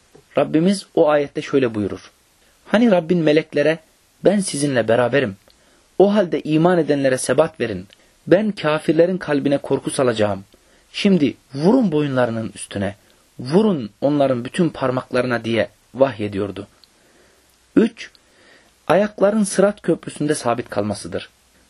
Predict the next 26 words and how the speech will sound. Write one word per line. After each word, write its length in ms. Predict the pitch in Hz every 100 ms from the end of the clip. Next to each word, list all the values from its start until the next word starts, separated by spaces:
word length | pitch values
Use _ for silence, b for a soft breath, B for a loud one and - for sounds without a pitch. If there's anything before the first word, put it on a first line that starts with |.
| _
Buna 180 | 165 220
göre 220 | 175 151
mana, 480 | 127 127 135 151 202 - _ b b b _ -
Allah'a 380 | 147 170 208 214
hizmetkar 520 | 175 165 175 - 175
olan 260 | 156 143
bir 120 | 139 139
Müslümanın 640 | 139 - 139 135 175 202 _ b b _
ayakların 640 | - 160 175 - 165 170 -
en 180 | 180 190
çok 220 | - -
kayacağı 440 | - 147 143 143 135
yer 200 | 143 165
olan 300 | - 135 120
sıratta 640 | - 147 143 - - 202 - b b _
yalpalamadan 800 | 131 139 - 151 160 123 110 101 - _ _ 139
dimdik 480 | 160 214 170 147 -
bir 80 | 147
şekilde 420 | - 139 135 131 123
cennete 440 | 131 143 151 165 160
doğru 200 | 143 131
ilerlemesi 680 | - 127 120 117 117 165 185 b b b b -
ve 80 | -
insanlar 500 | 180 185 190 185 196
cehenneme 600 | 147 156 170 175 185 156
doğru 300 | 151 120